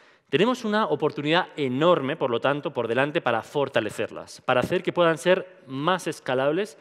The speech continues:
y competitivas y, por lo tanto, que puedan resistir mejor las crisis. Y particularmente una oportunidad para fortalecer los emprendimientos innovadores, que son los que generan mayor aportación de empleo en, en los sectores avanzados.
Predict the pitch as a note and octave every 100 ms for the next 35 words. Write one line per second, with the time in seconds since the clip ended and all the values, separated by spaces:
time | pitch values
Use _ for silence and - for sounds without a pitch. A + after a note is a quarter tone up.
0 | _ _ G#3 - D3 C3 - B2+ B2+ F3+
1 | G#3+ G#3+ - - A3+ G#3 D#3+ D#3+ D3 E3+
2 | - - B2+ C#3+ D3+ C#3+ C#3 - D3 C3+
3 | A2+ F3 D3+ - - - A2 - - G#2
4 | - G2 - _ _ _ - - - D#3+
5 | - G#3+ A3 F#3 F3 F3 F3 E3 D#3+ D3+
6 | D3+ D#3 C3+ A#2+ B2+ B2 A#2+ C#3+ F#3 F3+
7 | - - _ A#2+ B2 B2+ B2 A#2 C#3 E3+
8 | C#3 B2 B2 D3+ C#3+ A#2 A#2 - - -
9 | - D3+ A3+ A3 E3 - D#3+ D#3+ C3 B2+
10 | C3 C3 B2+ B2 C#3 F3 C#3+ C3+ B2+ G#2
11 | B2+ B2 A#2+ - A#2 A#2+ A#2+ _ _ _
12 | _ - D#3+ E3 E3 C3+ - G2+ G#2 F#2+
13 | - - G2+ F#2 - E2 D#2+ -